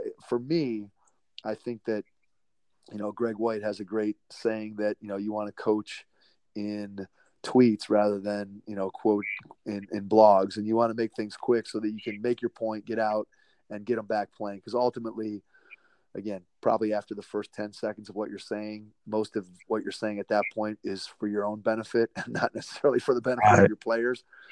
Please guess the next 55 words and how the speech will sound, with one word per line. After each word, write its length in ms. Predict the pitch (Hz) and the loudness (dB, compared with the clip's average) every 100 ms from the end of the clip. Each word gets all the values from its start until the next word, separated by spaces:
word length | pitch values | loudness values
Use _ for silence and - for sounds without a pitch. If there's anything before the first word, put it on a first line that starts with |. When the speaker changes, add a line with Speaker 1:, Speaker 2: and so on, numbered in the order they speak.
| - - | -6 -2
Speaker 1:
They 120 | 120 | 2
probably 260 | 120 107 | 2 0
tuned 280 | 104 127 123 | -2 -10 -4
you 80 | 117 | 0
out. 220 | 120 127 | 0 -2
So 100 | - | -4
if 100 | 113 | -6
you 80 | 131 | -8
can 100 | 131 | -6
get 120 | 135 | -6
your 100 | 120 | -6
message 300 | 117 120 - | -6 -8 -8
across 380 | 104 123 113 - | -4 0 0 -2
in 60 | 104 | -10
ten 220 | - 113 | -8 -6
seconds 340 | - 110 110 104 | -4 -4 -6 -6
or 60 | |
less 360 | 110 117 - - - - _ - | -2 -2 -4 -16 -20 -20 _ -12
and 140 | 110 | -6
get 120 | 113 117 | -4 -4
'em 100 | 104 | 0
back 280 | 113 110 | 0 0
active 400 | 110 113 - 107 | -2 -2 -4 -6
and 100 | 104 | -8
doing 180 | 104 110 | -10 -8
what 100 | 107 | -8
they 120 | 107 104 | -8 -6
do, 360 | 113 117 117 - - - _ 107 | -2 0 -2 -6 -16 -16 _ -4
then 140 | 107 | -2
I 60 | 104 | -2
think 180 | 107 104 | -6 -8
you're 80 | |
gonna 80 | 104 | 4
be 40 | 110 | 10
Speaker 2:
And 100 | 117 | 10
Speaker 1:
a 40 | |
lot 40 | 127 | 10
Speaker 2:
that 120 | 131 | 10
is 100 | 113 | 10
Speaker 1:
better 60 | |
Speaker 2:
the 20 | 107 | 10
Speaker 1:
off. 60 | |
Speaker 2:
hardest 340 | 117 127 127 - | 10 10 10 10
thing 180 | 131 117 | 12 12
to 80 | |
teach 600 | 113 123 113 - - - - _ _ _ _ _ _ | 10 10 10 10 4 4 -4 _ _ _ _ _ _
coaches, 440 | - 104 - 73 - | 8 8 8 4 8
my 180 | 107 95 | 10 10
assistant 420 | - 101 98 95 | 10 10 8 10
coach. 180 | 98 - | 10 10
I 120 | 120 | 10
mean, 80 | 117 | 12
it, 180 | 123 120 | 12 10
it's 180 | 117 | 8
tough, 260 | - 117 | 10 10